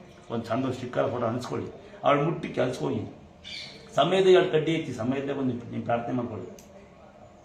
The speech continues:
ಅಲ್ವಾ? ದೇವರೇನು ಮರಿ ಕಡಿ, ಕುರಿ ಕಡಿ ಇನ್ನಲ್ಲ, ಒಂಬತ್ತು ಸರಿ ಬರ್ಬೇಕಲ್ಲ. ಕೆಲ್ಸ ರಜೆ ಇದೆಯಾ,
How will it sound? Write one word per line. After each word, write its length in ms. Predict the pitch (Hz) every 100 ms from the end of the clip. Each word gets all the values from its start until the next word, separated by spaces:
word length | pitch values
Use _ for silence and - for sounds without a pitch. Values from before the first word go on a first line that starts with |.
| - - - -
ಅಲ್ವಾ? 320 | 151 135 -
ದೇವರೇನು 340 | 127 151 156 131
ಮರಿ 120 | 139
ಕಡಿ, 260 | 139 135 131
ಕುರಿ 180 | 123
ಕಡಿ 160 | 120 117
ಇನ್ನಲ್ಲ, 300 | 110 98 92
ಒಂಬತ್ತು 380 | - 139 160 165
ಸರಿ 100 | 147
ಬರ್ಬೇಕಲ್ಲ. 640 | 143 143 135 123 110 -
ಕೆಲ್ಸ 300 | 131 160 165 156 - - -
ರಜೆ 260 | 107 120 139
ಇದೆಯಾ, 600 | 127 101 98 95 92